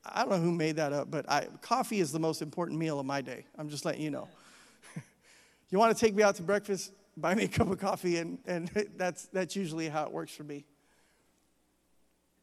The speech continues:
But prayer is the most important engagement that you will have in your day.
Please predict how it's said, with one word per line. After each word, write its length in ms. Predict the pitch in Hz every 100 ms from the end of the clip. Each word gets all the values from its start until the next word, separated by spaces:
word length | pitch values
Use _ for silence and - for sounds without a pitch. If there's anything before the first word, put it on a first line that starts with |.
| _
But 160 | 202 -
prayer 720 | - 220 247 208 175 160 156 - _ -
is 340 | 190 202 -
the 100 | -
most 560 | 165 160 160 147 - - _ _ _ -
important 680 | 160 - 185 175 165 156 -
engagement 720 | 165 143 175 190 - 156 139
that 100 | 143
you 180 | 156 170
will 180 | 156 147
have 460 | 139 143 143 135 - - _ _ _ -
in 140 | 156
your 120 | 151
day. 280 | 147 143 -